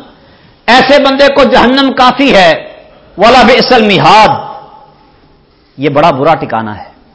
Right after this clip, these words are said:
دیکھ لیں، ہمارے معاشرے میں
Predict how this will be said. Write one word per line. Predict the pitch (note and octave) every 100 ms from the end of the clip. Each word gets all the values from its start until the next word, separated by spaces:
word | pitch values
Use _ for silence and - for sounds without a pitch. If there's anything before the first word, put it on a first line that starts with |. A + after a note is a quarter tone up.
| _ _ _ _ _ _ _ _ _ _ _ _ _ _ _ _ _ _
دیکھ | G#2+ B2 D3 D3+
لیں، | F#3+ A4 - _ _ _ _ _ _ _ _ _ _ -
ہمارے | D3+ F3+ G#3
معاشرے | F#3+ E3 F3+ F3 G#3 F3+
میں | D#3